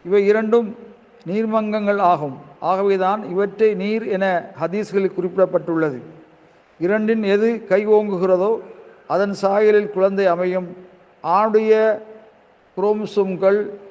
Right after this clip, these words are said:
இனக்கீற்று ஒவ்வொன்றிலும் இரண்டில்,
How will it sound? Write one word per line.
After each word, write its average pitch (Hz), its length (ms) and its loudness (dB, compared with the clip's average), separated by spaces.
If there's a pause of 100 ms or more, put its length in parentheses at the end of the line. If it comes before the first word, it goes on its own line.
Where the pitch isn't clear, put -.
(440)
இனக்கீற்று 190 720 -4 (560)
ஒவ்வொன்றிலும் 185 680 0 (840)
இரண்டில், 214 520 -2